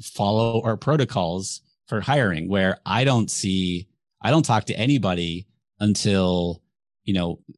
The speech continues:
until the finalists are down. So, like, right now for the E A position that we're hiring,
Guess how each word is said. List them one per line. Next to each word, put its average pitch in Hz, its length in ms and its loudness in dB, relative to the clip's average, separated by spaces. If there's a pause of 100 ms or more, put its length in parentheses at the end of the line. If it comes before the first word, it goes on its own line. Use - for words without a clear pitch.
(160)
until 104 300 2
the 90 80 0
finalists 101 540 -2
are 92 60 -4
down. 82 260 -2
So, - 120 -4
like, 95 180 0
right 101 140 0
now 131 200 4
for 110 140 -4
the 98 120 0 (160)
E 104 60 0
A 127 120 0
position 92 400 -4
that 78 80 -4
we're 85 80 -6
hiring, 90 460 -2